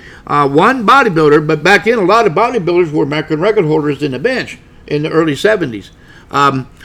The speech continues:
uh, Pat Navy and a few guys, but Chuck Sipes was a mo-, monstrous bodybuilder, and he wanted to bench six hundred pounds. So what he did was he started out, he would lock out heavy weights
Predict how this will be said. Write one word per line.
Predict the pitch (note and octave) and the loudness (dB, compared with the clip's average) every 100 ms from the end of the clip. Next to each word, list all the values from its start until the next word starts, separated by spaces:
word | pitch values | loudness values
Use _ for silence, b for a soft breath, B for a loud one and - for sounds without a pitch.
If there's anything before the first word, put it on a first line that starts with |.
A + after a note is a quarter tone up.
| B | B
uh, | - C#3+ | -4 -2
Pat | C#3+ E3 F3 | 0 0 2
Navy | D#3 E3+ E3+ F#3 | 2 2 4 2
and | D#3+ | 0
a | |
few | C3+ E3 | 0 2
guys, | C#3 D3 D#3 F3 B B B | 4 4 2 0 B B B
but | D3+ | -4
Chuck | - A#3+ | 2 2
Sipes | - - A3 D#3 - | 2 2 2 2 0
was | C#3 | 0
a | C#3+ | 0
mo-, | C3+ C3 D3 F3+ F#3 | -2 -4 -4 -4 -6
monstrous | C#3+ D3+ A3 F#3+ D3+ A#2+ | -6 2 4 4 2 -2
bodybuilder, | D3 D3 C#3 B2+ B2+ C3 B B B | 0 0 0 0 -2 -4 B B B
and | |
he | E3+ | 0
wanted | A#3+ B3 | 2 2
to | F#3+ | 2
bench | G3+ D#3+ | 2 2
six | F#3+ E3 | 0 0
hundred | E3 C#3 | -2 -2
pounds. | C#3 D#3 B2+ G2+ B B B | -2 -2 -4 -10 B B B
So | - F3+ | -2 2
what | E3+ G3 | 4 4
he | G3 | 4
did | G#3+ C4+ | 4 4
was | G#3 D#3 | 4 0
he | D3 | -2
started | C#3 G3+ G3+ F#3+ | 0 2 4 4
out, | A3 F#3+ | 4 4
he | F3 | 2
would | E3+ | 2
lock | E3+ F#3+ F3+ | 0 0 2
out | F3 D3+ | 0 2
heavy | F3+ G3+ | 0 -2
weights | G3 F3 E3+ D#3+ | 0 0 0 -4